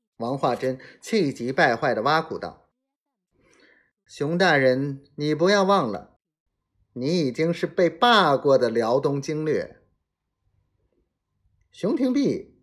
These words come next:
最借人揭短，一年前他被罢官，本来怒气未消。王化贞眼下提起，如同火上浇油，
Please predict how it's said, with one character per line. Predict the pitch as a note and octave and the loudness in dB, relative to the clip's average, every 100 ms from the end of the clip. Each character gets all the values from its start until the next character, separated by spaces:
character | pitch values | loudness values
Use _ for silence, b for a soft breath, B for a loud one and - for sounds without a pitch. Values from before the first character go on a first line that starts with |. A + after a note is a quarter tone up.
| _ | _
最 | - F#3 A#2 | 0 2 2
借 | B2+ | -4
人 | F#2+ G2 | -6 -6
揭 | D#3 D#3+ | -4 -4
短， | - - _ _ _ _ _ _ b b b b b | -4 -10 _ _ _ _ _ _ b b b b b
一 | B3 G#3 | -2 0
年 | D#3+ F#3+ | 2 2
前 | F3 C3 D#3+ | 0 -2 -2
他 | F3 | -4
被 | F3+ | -2
罢 | E3+ D#3 G#2+ | 0 -2 -2
官， | D#3+ F3+ F#3+ _ _ _ _ _ _ _ | -2 -4 -8 _ _ _ _ _ _ _
本 | C3+ C3 | -4 -2
来 | B2+ F3 - - - | 0 -2 -4 -14 -4
怒 | G3+ C#3 | -2 0
气 | A2 B2+ | -2 -4
未 | G2+ F2+ | -4 -4
消。 | - A2 C3 _ _ _ _ _ _ _ _ _ _ _ _ _ _ | -4 -8 -8 _ _ _ _ _ _ _ _ _ _ _ _ _ _
王 | A#2+ D3 G3+ | -4 -4 -2
化 | G3 C#3 | -2 -2
贞 | A2+ E3 F3+ - | 0 -2 -4 -8
眼 | C#3 A2+ G#2 | -6 -4 -4
下 | D#3 B2 | -6 -8
提 | - G2 | -8 -14
起， | C#3+ - _ _ _ _ _ _ B B B | -14 -18 _ _ _ _ _ _ B B B
如 | E3+ | -2
同 | E3+ C#3+ D#3 - | 0 -2 -4 -12
火 | - B2 B2 B2+ | -2 4 4 4
上 | G#3 C#3+ | 0 -4
浇 | C3 D#3+ | -2 -2
油， | A2+ D2+ | -2 -6